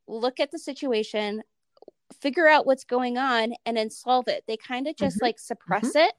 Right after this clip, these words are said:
Speaker 1: like you were saying. Um, and I am a, a total, like, cliche of doing that.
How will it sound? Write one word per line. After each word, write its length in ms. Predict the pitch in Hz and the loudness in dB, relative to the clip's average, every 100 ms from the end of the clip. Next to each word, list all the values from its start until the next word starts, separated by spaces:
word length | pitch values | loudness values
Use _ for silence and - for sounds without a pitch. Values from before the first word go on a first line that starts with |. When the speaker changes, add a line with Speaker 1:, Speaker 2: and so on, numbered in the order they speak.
| - | -8
Speaker 1:
like 200 | 208 - | -8 -4
you 100 | 180 | -6
were 80 | |
saying. 400 | 202 196 190 226 392 - _ _ _ _ _ _ _ _ | -4 -4 -4 -4 -6 -10 _ _ _ _ _ _ _ _
Um, 600 | 269 262 247 240 233 247 - _ _ _ _ _ | 4 6 4 2 -2 -8 -14 _ _ _ _ _
and 200 | 247 240 247 - | -4 -4 -4 -2
I 400 | 233 233 269 - | 0 2 0 -2
am 160 | 254 240 | -6 -6
a, 140 | 226 - _ - | -14 -18 _ -4
a 100 | 233 233 - | -4 -4 -8
total, 680 | 226 226 226 226 220 220 - _ _ _ _ _ - | -6 -4 -4 -2 -4 -8 -16 _ _ _ _ _ -2
like, 300 | 233 214 _ _ _ - | 0 0 _ _ _ -20
cliche 520 | - 247 233 214 208 | -10 -8 -4 0 2
of 80 | 214 | 2
doing 280 | 156 156 190 | 0 -2 0
that. 260 | 226 277 | 0 -2